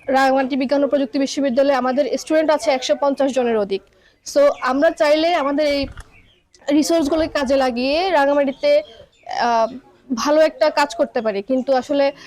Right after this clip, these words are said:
আহ, আমরা পর্যটন কর্পোরেশন আছে, তারপর হচ্ছে আপনার বাংলাদেশ পর্যটন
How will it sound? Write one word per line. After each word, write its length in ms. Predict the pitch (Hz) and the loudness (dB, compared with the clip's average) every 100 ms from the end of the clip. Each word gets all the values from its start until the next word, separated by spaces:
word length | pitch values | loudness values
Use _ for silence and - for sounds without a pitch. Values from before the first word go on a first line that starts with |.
| - - | -20 -6
আহ, 260 | 220 226 214 - - | -2 -2 -4 -16 -20
আমরা 640 | - 254 254 247 226 214 214 - | -4 0 2 2 0 -2 -6 2
পর্যটন 320 | 294 285 285 | 2 4 0
কর্পোরেশন 520 | 277 262 254 254 277 | 0 2 0 0 -2
আছে, 380 | 269 269 277 269 - _ _ _ _ _ _ | -4 -2 -2 -2 -4 _ _ _ _ _ _
তারপর 360 | 214 220 220 226 | -2 -2 -2 -4
হচ্ছে 260 | 233 226 | -2 -4
আপনার 260 | 254 254 254 | -4 -2 -2
বাংলাদেশ 340 | 262 269 277 | 0 0 0
পর্যটন 560 | - 262 254 262 269 269 | 0 -2 0 0 0 0